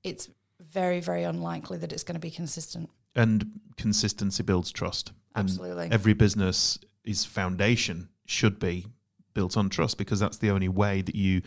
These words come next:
Speaker 2: uh, stay in business, and it's the only way people continue to work with you, because they trust you.
Speaker 1: Of course. Well,
Speaker 2: Yeah.
Speaker 1: exactly. But the thing is, is that's because they trust you as a person, and that's because of your consistent personality.
Speaker 2: Mm.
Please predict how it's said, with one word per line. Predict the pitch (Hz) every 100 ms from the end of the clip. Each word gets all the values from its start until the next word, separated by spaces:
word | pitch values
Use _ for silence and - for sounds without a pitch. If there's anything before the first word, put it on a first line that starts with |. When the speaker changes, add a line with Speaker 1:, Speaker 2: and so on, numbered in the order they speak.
| - - - - -
Speaker 2:
uh, | 90 92 87 -
stay | - 127 147
in | 98
business, | 95 123 117
and | 117
it's | 107
the | 123
only | 120
way | 117
people | 113 123 127 120
continue | 123 113 123 120
to | 117
work | 113 85
with | - 90
you, |
because | 87 - 107
they | 113
trust | 143 139 -
you. | - _
Speaker 1:
Of | 254 -
course. | 294 180 - -
Well, | 233
Speaker 2:
Yeah. | 233
Speaker 1:
exactly. | 202 208 226 - 180 - -
But | - 190
the | 202
thing | 233 226
is, | 233 180
is | 175 - - _ _ _ _ _
that's | 110 -
because | - 214 214
they | 175
trust | - 156 -
you | 165 190 220 - 160 _ -
as | 160
a |
person, | - 147 - - 120 - _ _ _ _ _ _ _ -
and | 185 190
that's | - -
because | 180 175 170
of | 165
your | 175 170
consistent | 170 151 - 170 - 165 165
personality. | 160 - 165 175 175 170 127
Speaker 2:
Mm. | 92